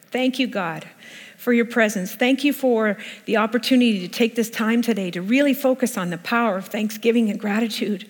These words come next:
and for what you've done for us, Jesus. You are so good, Jesus.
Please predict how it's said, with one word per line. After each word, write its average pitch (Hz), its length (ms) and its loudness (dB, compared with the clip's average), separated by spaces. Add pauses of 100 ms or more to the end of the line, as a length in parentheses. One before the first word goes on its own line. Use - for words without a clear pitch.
(400)
and 240 160 0
for 269 120 4
what 277 180 2
you've 277 220 0
done 294 260 0
for 214 160 -6
us, - 220 -8
Jesus. - 720 -10 (1200)
You 294 200 4
are 220 120 4
so 269 320 -2
good, 285 400 2
Jesus. - 640 -14